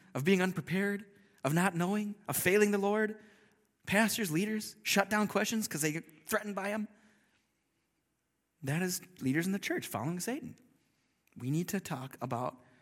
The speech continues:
the word of God. We need to talk about good and evil. And when we do, people change. That's why God sends Jonah. Not all the time. God gives us free choice.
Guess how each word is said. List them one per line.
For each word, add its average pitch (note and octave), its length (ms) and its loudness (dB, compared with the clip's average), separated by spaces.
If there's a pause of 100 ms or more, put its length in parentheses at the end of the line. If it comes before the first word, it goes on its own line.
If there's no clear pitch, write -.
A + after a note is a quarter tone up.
(460)
the A#2 80 -6
word A#2+ 160 0
of B2+ 100 -4
God. C3 260 -2
We C#3+ 100 2
need A#2+ 180 0
to - 40 -12
talk C#3 180 -4
about B2+ 220 -4
good C3 140 2
and C#3 100 4
evil. F3+ 200 6
And E3 100 4
when D3+ 140 4
we B2+ 100 2
do, F#3 280 4
people F#3 280 -4
change. F3+ 680 -6 (1500)
That's - 180 -2
why G3+ 80 -2
God G3+ 240 2
sends G#3+ 320 4
Jonah. E3+ 400 2 (1120)
Not A3+ 220 2
all G#3+ 140 8
the F#3+ 80 2
time. C4 480 2 (1200)
God E3+ 200 -2
gives F#3+ 200 0
us F#3+ 160 0
free F#3 220 -2
choice. F#3 680 -2